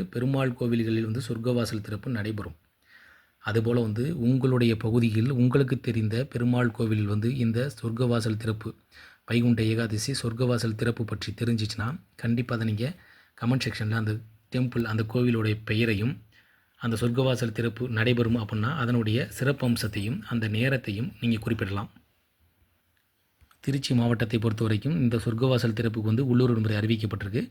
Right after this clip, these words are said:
அதேபோல் மற்ற மாவட்டங்களில் வந்து உங்களுடைய பகுதியில் இருக்கக்கூடிய மாவட்டங்கள், தாலுகாக்கள், குறிப்பிட்ட சில பகுதியில் வந்து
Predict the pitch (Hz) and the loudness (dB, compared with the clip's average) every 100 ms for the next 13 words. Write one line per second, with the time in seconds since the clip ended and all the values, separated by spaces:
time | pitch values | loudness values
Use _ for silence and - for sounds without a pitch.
0 | - - - - _ 107 120 131 123 113 | -10 -20 -20 -20 _ -2 0 2 2 2
1 | 107 147 127 131 127 123 113 113 107 117 | 2 2 2 2 2 0 2 2 2 2
2 | 123 120 117 110 113 120 117 113 107 110 | 4 4 2 2 0 2 4 2 2 0
3 | 110 113 113 117 113 107 110 120 117 120 | 2 0 0 0 -2 -2 -2 -2 -2 -2
4 | 117 113 110 120 120 117 117 110 107 117 | 0 -2 -2 -2 -2 -2 -4 -2 -2 -2
5 | 110 107 113 | -2 -2 -2